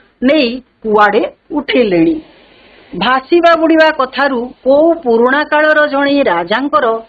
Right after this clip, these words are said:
ସୁନା ମୁକୁଟ ପରୀକ୍ଷା କଥା ଉଠିଲାଣି। ଅଜା ପୁଣି ଆରମ୍ଭ କଲେ, "ଶୁଣ, ତୁ ଯୋଉ ପ୍ରଶ୍ନ ପଚାରିଥିଲୁ,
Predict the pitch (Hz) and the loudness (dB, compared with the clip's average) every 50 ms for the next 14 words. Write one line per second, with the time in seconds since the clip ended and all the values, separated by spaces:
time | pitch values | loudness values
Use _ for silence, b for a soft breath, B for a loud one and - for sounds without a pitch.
0 | _ - - - 202 208 220 240 277 277 285 285 - 294 262 - 277 269 262 269 | _ -18 -6 -2 0 0 2 0 0 -2 -2 -2 -4 -6 -2 0 0 0 0 -2
1 | - 190 185 208 - - 247 240 - 240 226 - 233 254 302 349 349 - _ _ | -4 -6 -6 -6 -6 -6 -8 -6 -6 -6 -8 -4 -4 -2 -2 -2 -4 -6 _ _
2 | _ _ _ _ _ - 339 339 339 320 320 277 226 196 175 170 165 - _ _ | _ _ _ _ _ -4 -2 -2 0 0 0 2 2 0 0 -2 -4 -6 _ _
3 | _ _ _ _ _ _ _ _ _ _ _ _ _ _ _ _ - 247 269 262 | _ _ _ _ _ _ _ _ _ _ _ _ _ _ _ _ -2 -2 -2 0
4 | 277 311 311 302 - - 190 196 202 240 285 302 302 302 302 302 285 294 294 294 | 0 -2 -2 -2 -6 -6 -2 0 2 2 2 2 2 2 0 0 2 2 2 2
5 | 294 - 269 269 277 269 _ _ _ _ _ _ _ _ _ - - 302 311 330 | 2 2 0 0 -2 -2 _ _ _ _ _ _ _ _ _ -6 -2 0 0 2
6 | 302 185 - - - _ _ _ _ _ _ _ _ - 220 226 269 311 277 285 | 2 0 -2 -4 -8 _ _ _ _ _ _ _ _ -4 -2 0 0 0 2 2
7 | 320 330 330 330 330 339 220 214 214 - 247 262 277 294 269 - 208 175 - - | 2 2 2 0 0 0 -2 -2 -2 -4 -4 -2 -2 -2 -2 -2 -6 -8 -4 -2
8 | 185 190 226 240 - 311 330 359 370 254 170 | -4 -4 -4 -2 -2 0 0 2 2 0 -2